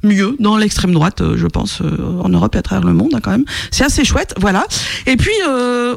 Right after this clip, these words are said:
euh, on a l'Australie qui a donc décidé de diviser par deux, euh, son immigration, euh, puisque là, il y a eu entre deux mille vingt-deux et deux mille vingt-trois, euh, cinq cent dix mille nouvelles arrivées et que ça ne va pas. Alors, c'est pas forcément une immigration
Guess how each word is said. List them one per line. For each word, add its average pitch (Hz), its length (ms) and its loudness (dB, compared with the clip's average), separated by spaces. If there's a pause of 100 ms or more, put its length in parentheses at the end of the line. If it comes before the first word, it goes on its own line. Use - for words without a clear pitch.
euh, 202 300 0
on 247 140 2
a 330 120 0
l'Australie 320 480 -2
qui 269 280 2
a 240 120 0
donc 254 220 2
décidé 285 580 0
de 254 400 2
diviser 294 320 0
par 330 180 -4
deux, 247 320 0
euh, 202 80 0
son 285 240 0
immigration, 240 540 0 (440)
euh, 220 480 2
puisque - 280 0
là, 285 160 0
il 302 60 0
y - 20 2
a 233 80 2
eu 269 80 0
entre 220 260 -4
deux 214 120 0
mille 233 140 2
vingt-deux 233 260 2
et - 20 2
deux 220 100 2
mille 214 120 4
vingt-trois, 226 500 0
euh, 190 360 4
cinq 302 220 0
cent 302 220 -2
dix 262 180 2
mille 262 280 2
nouvelles 233 440 2
arrivées 247 320 0
et 339 40 -2
que - 60 -4
ça 285 100 0
ne 262 60 2
va 226 120 2
pas. - 240 -2 (460)
Alors, 233 180 0
c'est - 80 -2
pas 330 80 0
forcément 320 320 0
une 294 80 2
immigration 254 480 2